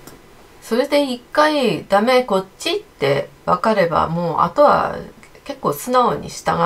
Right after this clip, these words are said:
うんですよね。とはいえ、全ての馬が従うっていうわけではありません。同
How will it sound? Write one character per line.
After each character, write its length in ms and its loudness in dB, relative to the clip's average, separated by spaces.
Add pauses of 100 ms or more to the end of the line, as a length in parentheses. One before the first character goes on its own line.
(160)
う 40 -4
ん 60 -6
で 80 -8
す 160 -14
よ 100 -10
ね。 220 -8 (1160)
と 80 0
は 140 4
い 120 -2
え、 220 -4
全 320 -4
て 80 -4
の 220 0
馬 220 0
が 180 0
従 500 -2
う 40 0
っ 20 -8
て 180 -14
い 80 -8
う 80 -8
わ 120 -4
け 140 -4
で 100 0
は 180 2
あ 40 0
り 100 -6
ま 140 -10
せ 140 -14
ん。 60 -14 (1500)
同 100 -2